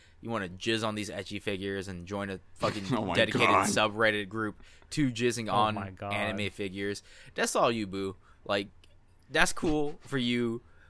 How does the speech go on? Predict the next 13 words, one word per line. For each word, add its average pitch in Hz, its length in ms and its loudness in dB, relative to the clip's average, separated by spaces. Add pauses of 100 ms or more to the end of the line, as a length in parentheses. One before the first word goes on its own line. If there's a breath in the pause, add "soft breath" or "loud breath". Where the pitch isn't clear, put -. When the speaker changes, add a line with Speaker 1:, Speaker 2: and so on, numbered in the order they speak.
(240 soft breath)
Speaker 1:
but 113 240 0
please 127 680 -2 (160)
<laughs> 123 520 -2
don't 127 180 -2
let 160 120 0
other 143 200 2
people 117 240 -8
touch 117 300 0
that 92 180 0
before 101 220 -8
you 98 100 -6
clean 107 240 -6
it. 85 140 -12